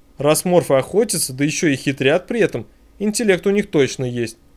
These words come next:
Так что тут просто ещё к тем структурам мозга, которые у морфов работают на охоту, добавились дополнительные отгрызки коры.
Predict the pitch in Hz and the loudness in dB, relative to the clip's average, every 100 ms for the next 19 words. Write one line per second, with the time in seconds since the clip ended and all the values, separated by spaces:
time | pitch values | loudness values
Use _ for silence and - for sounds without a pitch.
0 | _ - 156 - 180 175 262 - 160 190 | _ -2 -2 0 -2 -2 -6 -2 0 0
1 | - 165 156 175 156 - 180 - 160 - | 0 -2 -2 -2 -4 0 -2 0 -6 -2
2 | 160 170 240 240 139 - 143 165 147 156 | 0 2 2 0 -2 -2 0 2 2 4
3 | 156 - - 139 147 139 131 139 135 135 | 0 0 2 2 4 -2 -2 0 0 0
4 | 131 117 - _ _ _ 135 135 160 240 | -4 -4 -10 _ _ _ 2 4 6 4
5 | 208 143 139 135 151 170 165 151 139 139 | 2 -4 2 4 4 -2 0 2 0 -2
6 | 170 - 165 220 156 113 | -6 -6 -2 0 0 -2